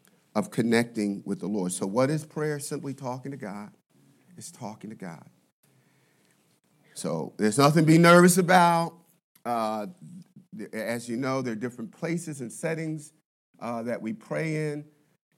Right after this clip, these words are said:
And so some people are very, very uncomfortable praying in public. Uh, how do you help somebody, or should people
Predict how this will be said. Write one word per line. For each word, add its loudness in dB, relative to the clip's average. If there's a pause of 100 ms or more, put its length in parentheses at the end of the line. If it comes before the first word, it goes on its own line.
And -8
so -4
some -4
people -2
are 0
very, -2
very -4 (340)
uncomfortable -6
praying -6
in -6
public. -6 (1040)
Uh, -4 (1400)
how -12
do -2
you 2
help 2
somebody, 0 (120)
or 2
should -4
people -2